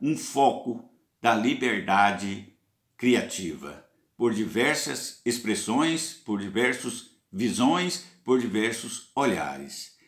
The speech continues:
Desse modo, a pluralidade cultural é revelada com a produção humana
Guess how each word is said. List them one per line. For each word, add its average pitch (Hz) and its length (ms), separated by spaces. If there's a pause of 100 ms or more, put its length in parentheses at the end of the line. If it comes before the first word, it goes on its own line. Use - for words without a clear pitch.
(200)
Desse 120 280
modo, 175 760
a 120 100
pluralidade 127 840
cultural 151 760 (240)
é 151 120
revelada 127 1120
com 123 120
a 127 200
produção 139 680
humana 92 640